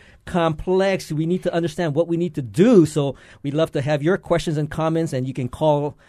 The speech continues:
us here in the studio live, nine four one three six eight nine on Oahu or eight seven seven, nine four one, three six eight nine from the Neighbor Islands.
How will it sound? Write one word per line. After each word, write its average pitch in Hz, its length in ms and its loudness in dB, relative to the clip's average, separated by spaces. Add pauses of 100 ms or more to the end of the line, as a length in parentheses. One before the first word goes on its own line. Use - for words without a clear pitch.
(280)
us 143 300 -8
here 143 380 -6
in 156 220 -4
the 139 40 -2
studio 147 440 -4
live, 135 500 -6
nine 135 200 -4
four 139 240 -4
one 131 240 -2
three 139 180 -8
six - 260 -10
eight 135 160 -6
nine 127 260 -6
on 127 200 -6
Oahu 127 520 -4
or 131 180 -2
eight 135 220 -8
seven 127 240 -6
seven, 131 400 -4 (380)
nine 123 420 -4
four 127 360 -4
one, 120 260 -6
three 127 260 -10
six - 300 -12
eight 123 160 -8
nine 117 440 -8
from 120 240 -6
the 117 80 -6
Neighbor 123 300 -6
Islands. 120 380 -10